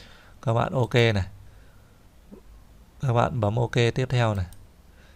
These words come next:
Đấy. Như vậy bây giờ khi chúng ta tích chọn ấy, thì những cái hàng nào được chọn sẽ được bôi đậm, chữ được bôi đậm, và đồng thời cái màu nền này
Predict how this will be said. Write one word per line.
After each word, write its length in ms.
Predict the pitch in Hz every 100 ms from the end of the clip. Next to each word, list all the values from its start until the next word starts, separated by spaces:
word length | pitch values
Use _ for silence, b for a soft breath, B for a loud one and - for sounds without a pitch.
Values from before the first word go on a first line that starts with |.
| b - -
Đấy. 260 | 110 135 156 b b b b b b
Như 120 | - 143
vậy 140 | 160
bây 140 | 139
giờ 160 | 135 123
khi 180 | - 135
chúng 180 | 123 117
ta 120 | 135
tích 200 | - 165
chọn 240 | 160 -
ấy, 120 | 147 - - -
thì 400 | 120 107 101 98 98 - -
những 280 | 127 156
cái 440 | 170 123 120 151 165 -
hàng 300 | 135 113 110
nào 160 | 104
được 140 | 101 101
chọn 200 | 127 - - -
sẽ 200 | - 139
được 140 | 143 113
bôi 260 | 165 131
đậm, 220 | 131 - 160 - - B B B
chữ 200 | - 139
được 140 | 151 113
bôi 160 | 127
đậm, 320 | 127 - 165
và 160 | 117 110
đồng 180 | 110 104
thời 320 | 120 107 98 B B B B -
cái 140 | - 117
màu 200 | 123 113
nền 220 | 113 107
này 120 | 101